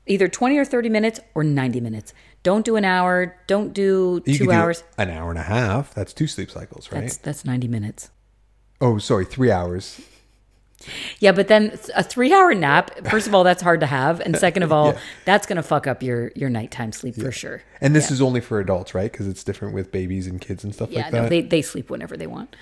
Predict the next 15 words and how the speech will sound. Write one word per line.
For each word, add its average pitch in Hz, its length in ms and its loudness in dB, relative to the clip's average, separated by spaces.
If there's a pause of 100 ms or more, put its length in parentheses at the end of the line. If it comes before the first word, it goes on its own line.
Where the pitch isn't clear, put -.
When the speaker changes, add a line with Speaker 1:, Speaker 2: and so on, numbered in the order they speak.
Speaker 2:
Yeah. - 80 -14 (120)
Speaker 1:
But, - 260 4 (460)
but 208 100 0
I 196 80 2
think 226 280 -2
we 233 100 2
really 185 460 2
need 175 220 -2
to 170 80 -6
move 156 360 -2
away 131 760 -2
from 127 420 -4
that 123 260 -4 (220)
idea 135 800 -4 (720)
that 143 260 -4